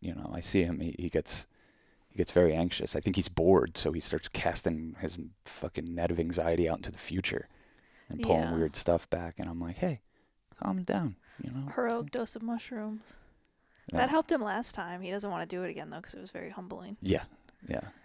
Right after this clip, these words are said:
Speaker 1: He's terrified of mushrooms. I'm, I gave him some today, and he was like, "These psychedelic?" I was like, "They were, but I, I think it wore off, like, 'cause they're a couple years old." I was like, "You need the other mushrooms that I put in here, though, for your health." So, uh,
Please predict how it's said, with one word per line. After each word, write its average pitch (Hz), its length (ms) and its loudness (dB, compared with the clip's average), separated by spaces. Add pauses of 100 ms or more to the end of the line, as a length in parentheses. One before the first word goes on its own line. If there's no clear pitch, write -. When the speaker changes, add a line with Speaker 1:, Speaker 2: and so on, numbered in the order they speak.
(200)
Speaker 1:
He's 104 140 6
terrified 98 420 10
of - 60 -4
mushrooms. 71 680 -2
I'm, 85 280 -2
I 82 300 0 (220)
gave 85 200 4
him 87 120 2
some 90 240 4
today, 87 420 2 (140)
and 85 420 -12 (260)
he - 120 -6
was 92 80 -2
like, 87 160 -2
"These 139 200 -4
psychedelic?" 113 540 2
I 98 60 6
was 104 100 0
like, 104 180 4
"They 110 120 10
were, 107 360 10
but 98 140 6
I, 90 160 6
I 82 60 -6
think 101 200 0
it 90 120 -2
wore 82 340 4
off, 80 320 -4
like, 78 400 -10
'cause 85 160 -8
they're 82 140 -4
a 78 40 -12
couple - 280 -6
years 80 240 -6
old." 78 200 -8
I 80 80 -4
was 80 120 -6
like, 78 120 0
"You 92 120 2
need 90 220 6
the 85 120 4
other 78 180 0
mushrooms 78 420 -6
that 78 100 -4
I 78 80 -8
put - 180 -6
in 80 100 -8
here, 82 240 -8
though, 80 240 -12
for - 140 -10
your 82 140 -10
health." - 400 -14
So, - 180 -12
uh, - 460 -16